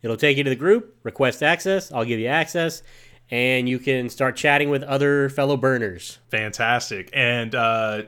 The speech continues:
Speaker 2: well, Jed, you should probably tell them about next episode.
Speaker 1: Yeah, yeah, that's throwing it to me, throwing me under the bus, whatever you wanna call it. So basically, the next <laughs> episode,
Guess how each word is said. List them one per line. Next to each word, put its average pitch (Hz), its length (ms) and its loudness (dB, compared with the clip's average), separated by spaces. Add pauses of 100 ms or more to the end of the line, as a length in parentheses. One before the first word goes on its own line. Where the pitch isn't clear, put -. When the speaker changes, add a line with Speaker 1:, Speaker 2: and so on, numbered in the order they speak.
Speaker 2:
well, 156 280 -2
Jed, 147 380 0
you 170 120 -2
should 190 140 -6
probably 165 240 2
tell 143 200 2
them 131 100 -2
about 120 260 2
next - 460 -8 (280)
episode. - 800 -10
Speaker 1:
Yeah, 180 540 6
yeah, 127 440 -6
that's 135 340 -10
throwing 143 300 -6
it 139 100 -8
to 139 80 -12
me, 185 280 -4
throwing 143 220 -6
me 135 80 -6
under 131 120 -10
the 123 80 -14
bus, 139 220 -6
whatever 196 220 -4
you 160 160 -8
wanna 127 340 -8
call 120 420 -6
it. 101 120 -12
So 139 80 -8
basically, 175 480 -4
the 127 220 -8
next 202 240 0
<laughs> - 20 -2
episode, 120 680 -8